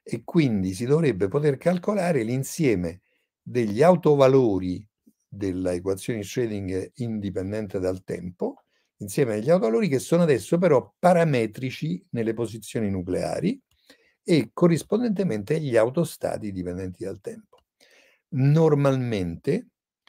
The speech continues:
un sistema, per le ragioni più varie, fondamentalmente perché, eh, diciamo,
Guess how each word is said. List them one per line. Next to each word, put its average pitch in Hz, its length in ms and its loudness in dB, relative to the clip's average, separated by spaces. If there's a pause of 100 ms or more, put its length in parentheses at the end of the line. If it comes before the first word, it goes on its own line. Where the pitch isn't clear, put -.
(720)
un 139 180 2
sistema, 101 840 -2 (1700)
per 110 160 0
le 107 100 -2
ragioni 120 560 -2
più 101 180 -4
varie, 92 500 0
fondamentalmente 101 1040 -4
perché, 104 760 -8
eh, 78 60 -14
diciamo, 90 640 -8